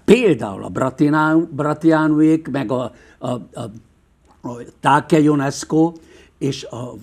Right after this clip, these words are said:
a Vojevod Vajda, ezek mind tudták, hogyha csinálnak egy népszavazást, A román, az erdélyi románok többsége nem akar a regáti románokhoz tartozni, mert ott sokkal rosszabb volt a kö-,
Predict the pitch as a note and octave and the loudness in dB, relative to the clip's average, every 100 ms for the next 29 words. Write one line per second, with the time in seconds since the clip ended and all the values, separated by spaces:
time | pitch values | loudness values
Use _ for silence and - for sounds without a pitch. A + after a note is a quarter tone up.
0 | - A2 G#2 E3 E3 C#3 D3+ D#3+ - - | -16 -10 0 4 4 2 2 0 -4 -20
1 | _ C3 C#3 D3+ D3+ C3+ D3 - F#3 B3+ | _ -2 0 0 -4 -4 -6 -2 0 0
2 | A#3 - F3+ D3 - B2 C3+ - C3+ A#2 | 0 -2 -2 -2 -4 -2 -4 -4 -6 -6
3 | A#2+ A2 _ _ _ _ - F#3 A3+ F3 | -8 -8 _ _ _ _ 0 4 6 4
4 | C3 A#2 - G2+ F#2 A2+ - - A2 A#2 | 2 -2 -6 -8 -4 -4 -4 -6 -6 -4
5 | B2 C3+ - - _ _ E3 F#3+ C4+ C4+ | -2 -2 -4 -20 _ _ 0 2 4 4
6 | G#3 F#3 F3+ D#3+ A3+ A#3 F3+ E3+ E3 F3+ | 4 4 2 0 -2 0 2 4 4 4
7 | F3+ F3 F3 - B3+ F3+ - E3+ C3 D3 | 4 2 0 0 -2 -2 -4 -2 0 0
8 | D3 D3 B2 - A2+ F#2 E2+ _ _ _ | 0 0 -2 -6 -10 -10 -12 _ _ _
9 | _ - C#3+ F3 D3 C3+ - B2 A2+ A#2+ | _ -4 2 2 2 0 0 -4 -2 -2
10 | A2+ A2 G#2 A#2 - D3+ D3 D#3+ C3 D#3 | -4 -6 -10 -14 -2 -2 0 -2 0 2
11 | D#3 D#3 - - - F3+ - - C4+ - | 2 -2 -8 -10 -2 -2 -2 -4 -4 0
12 | G3 E3+ F#3+ A3 - E3 C3 A#2 D3 E3+ | 2 2 2 0 -2 -4 -4 -4 -2 -2
13 | - - _ _ _ _ _ - E3+ - | -4 -12 _ _ _ _ _ -4 -4 0
14 | B3+ | -2